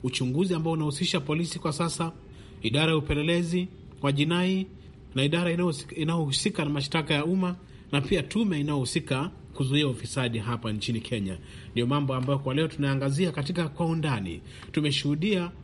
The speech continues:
miaka ya nyuma, miezi ya nyuma, kwamba kiwango cha ufisadi kimekuwa kikihusisha watu na taasisi mbalimbali. Sasa serikali, taasisi zake zinaangaziwa zaidi.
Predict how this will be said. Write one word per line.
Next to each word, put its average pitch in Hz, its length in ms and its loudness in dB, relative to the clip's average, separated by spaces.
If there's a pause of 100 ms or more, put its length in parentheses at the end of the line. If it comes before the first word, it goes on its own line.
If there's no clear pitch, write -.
miaka 143 420 0
ya 151 100 2
nyuma, 104 320 -2 (200)
miezi 170 440 4
ya 156 100 2
nyuma, 151 220 2
kwamba 127 400 0 (280)
kiwango 139 360 2
cha 135 140 -2
ufisadi 180 540 -2 (160)
kimekuwa 143 380 2
kikihusisha 143 1040 0 (300)
watu 185 360 2
na 185 100 0
taasisi 147 480 0
mbalimbali. 104 640 -2 (520)
Sasa 175 480 -2 (320)
serikali, 143 680 0 (500)
taasisi 123 440 -2
zake 160 400 0 (380)
zinaangaziwa 135 720 2
zaidi. 104 420 -2